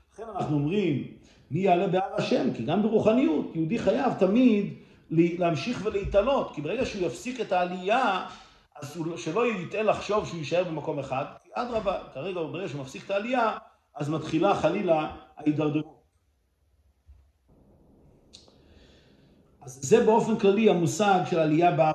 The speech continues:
ברוחניות. מודגש העניין במיוחד במצוות נר חנוכה, שהמהדרין מן המהדרין כולו, יום טוב ראשון, הוא מדליק אחד, מכאן ואילך מוסיף והולך, ושמעלים בקודש ואין מורידים. אם לא הוסיף נר ביום שני וכולו, לא זה בלבד שבו ביום לא הוסיף ולא עלה בקודש ביום שלפניו,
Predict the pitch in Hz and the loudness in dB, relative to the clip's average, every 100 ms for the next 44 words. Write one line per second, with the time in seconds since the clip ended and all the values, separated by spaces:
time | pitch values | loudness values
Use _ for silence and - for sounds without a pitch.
0 | - 135 131 120 107 - 101 104 160 208 | 0 -2 2 2 0 -6 -12 0 4 6
1 | 202 180 180 165 147 123 131 147 131 123 | 4 2 2 2 2 2 2 0 0 2
2 | 147 165 175 - 220 - - 110 110 120 | 0 2 0 0 -2 -2 -6 -6 -6 -6
3 | 190 160 147 139 208 208 190 143 160 156 | -4 -4 -4 -4 -4 -4 -4 -4 -4 -6
4 | 151 - 175 175 165 143 127 127 143 123 | -10 -6 -2 0 -2 -4 -8 -8 -8 -8
5 | - 175 131 135 139 143 123 143 143 180 | -2 -2 -2 -8 -8 -8 -8 -12 -10 -6
6 | 269 - - - 117 156 156 165 160 170 | -8 -10 -16 -14 -12 -10 -10 -8 -8 -8
7 | 190 202 202 277 - _ _ _ _ 131 | -8 -10 -10 -12 -14 _ _ _ _ -4
8 | 156 214 220 214 180 160 156 220 226 - | 0 4 6 6 6 4 -2 -8 -10 -8
9 | 175 190 156 165 170 - 151 143 131 117 | -6 -4 -2 -4 -4 -6 -6 -6 -8 -10
10 | 110 123 190 139 139 135 131 131 135 139 | -10 -8 -8 -6 -4 -4 -6 -8 -8 -6
11 | 135 123 143 135 143 139 135 143 131 - | -8 -10 -8 -6 -6 -6 -6 -6 -8 -12
12 | 165 139 143 139 139 202 214 190 185 190 | -12 -6 -4 -2 -4 -4 -6 -6 -2 -4
13 | 180 185 190 180 143 | -4 -6 -6 -6 -8